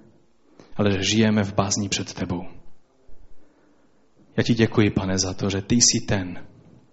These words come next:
který i skrze ty příklady ze Starého zákona nám ukazuješ, že když zůstaneme tím, kým nás chceš mít, a zachováme si svou slanost, že ty si to použiješ pro svoji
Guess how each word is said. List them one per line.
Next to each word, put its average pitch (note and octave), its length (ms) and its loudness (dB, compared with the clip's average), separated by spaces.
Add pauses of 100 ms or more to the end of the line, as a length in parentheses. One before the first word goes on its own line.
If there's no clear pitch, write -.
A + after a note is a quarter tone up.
(800)
který A#2 300 4
i B2 80 4
skrze A#2 320 6
ty A#2 140 0
příklady A#2+ 640 2
ze G2+ 120 -2
Starého A#2 400 4
zákona A2 400 2
nám G#2 180 2
ukazuješ, A#2 720 2 (2750)
že A2 100 4
když G#2+ 160 2 (160)
zůstaneme A2 680 2
tím, B2 460 -2
kým G#2+ 220 -2
nás G#2 200 0
chceš G2+ 300 -2
mít, F#2+ 400 -8 (580)
a - 20 4
zachováme A2+ 520 4
si - 240 2
svou G#2 140 0
slanost, - 680 -2 (920)
že - 100 -2
ty A2+ 120 0
si G#2 120 2
to G2+ 100 0
použiješ G#2 520 0
pro G2 180 -4
svoji A2 300 2